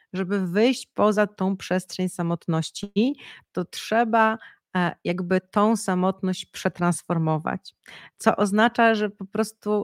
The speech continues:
trzeba podejść do jednego chyba z najtrudniejszych, e, procesów,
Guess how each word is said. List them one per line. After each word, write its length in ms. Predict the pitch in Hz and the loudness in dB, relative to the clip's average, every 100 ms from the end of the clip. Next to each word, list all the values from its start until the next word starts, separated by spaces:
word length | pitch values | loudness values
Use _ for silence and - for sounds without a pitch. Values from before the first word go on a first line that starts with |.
| - | -4
trzeba 260 | - 202 202 | -2 0 0
podejść 420 | 214 202 220 190 | 0 2 2 2
do 220 | 185 196 | 0 0
jednego 640 | 202 196 220 220 226 226 | 0 -2 -4 0 2 2
chyba 440 | 208 - 202 226 214 - | -4 -2 2 2 2 -4
z 140 | 190 | -2
najtrudniejszych, 1080 | 208 277 277 - 220 247 208 170 - - _ _ _ _ _ - | 0 0 -2 -6 -2 2 4 2 -2 -10 _ _ _ _ _ -4
e, 240 | 185 180 | -2 -2
procesów, 800 | - 196 - 160 156 - 196 - | -2 -4 -2 -4 -2 -6 -6 -8